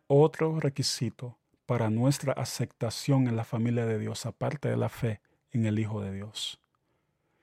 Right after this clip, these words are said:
Y pasando a un momento de reflexión y aplicación. El verso diecisiete, perdón, veintisiete, dice, "Porque todos los que fueron bautizados en Cristo,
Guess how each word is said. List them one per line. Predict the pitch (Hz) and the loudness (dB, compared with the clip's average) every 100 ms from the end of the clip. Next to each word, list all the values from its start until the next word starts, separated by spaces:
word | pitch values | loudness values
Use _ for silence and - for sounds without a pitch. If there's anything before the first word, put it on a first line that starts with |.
| _ | _
Y | - | -2
pasando | 135 135 - 165 165 113 123 - | 2 2 6 6 8 6 4 0
a | 123 | 0
un | 117 | 2
momento | 127 123 127 135 | 2 2 0 -2
de | 120 | -4
reflexión | 120 117 - - 120 | -2 -4 -4 -2 -2
y | 110 | -2
aplicación. | 104 110 117 - 117 104 98 _ _ _ _ _ _ _ _ - | -4 -8 -8 -8 -8 -8 -12 _ _ _ _ _ _ _ _ -6
El | 135 | 0
verso | 120 147 - 147 | 4 4 4 2
diecisiete, | 139 143 - 139 131 117 143 _ _ | 2 0 4 4 4 0 -4 _ _
perdón, | - 120 123 117 104 _ - | -2 2 2 2 -2 _ -10
veintisiete, | 120 127 120 - 123 - 123 110 120 - _ _ _ _ _ | 0 2 2 2 0 4 4 2 -4 -8 _ _ _ _ _
dice, | 117 127 143 131 | -2 0 0 -2
"Porque | - 120 - 113 _ | -4 -8 -8 -10 _
todos | - 156 180 175 - | 4 4 4 2 2
los | 135 - | 0 0
que | 127 | -6
fueron | - 131 135 139 | -2 4 6 6
bautizados | 120 113 - 113 - 127 131 131 | 4 0 -2 -4 0 2 2 0
en | 123 107 - | -2 -4 -4
Cristo, | 139 147 151 - 120 | 2 2 2 -4 -10